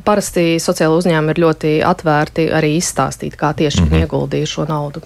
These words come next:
Speaker 2: Ne,
Speaker 1: kā
Speaker 2: nu,
Speaker 1: to
Speaker 2: nu, katrā
Speaker 1: ieguldīja.
Speaker 2: gadījumā teikt, ka tā būtu kaut kur vējā izmest naudu un, un kaut kāda entiem miljonu, nu, tā nav, jā.
Speaker 1: Nē.
Speaker 2: Tur ne, ne tuvu tam, jā.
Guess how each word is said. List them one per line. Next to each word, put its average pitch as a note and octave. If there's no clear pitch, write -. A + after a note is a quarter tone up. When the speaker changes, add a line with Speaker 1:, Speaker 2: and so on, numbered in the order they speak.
Speaker 2:
Ne, F3
Speaker 1:
kā D3+
Speaker 2:
nu, E3+
Speaker 1:
to E3+
Speaker 2:
nu, D#3
katrā -
Speaker 1:
ieguldīja. -
Speaker 2:
gadījumā F#2
teikt, A2
ka -
tā G2+
būtu E2+
kaut F#2
kur F#2
vējā G2
izmest G2+
naudu F2+
un, E2
un D#2+
kaut F2+
kāda E2+
entiem A2
miljonu, F#2
nu, E2+
tā D#2
nav, C#2+
jā. -
Speaker 1:
Nē. D#3
Speaker 2:
Tur -
ne, -
ne -
tuvu -
tam, -
jā. C#2+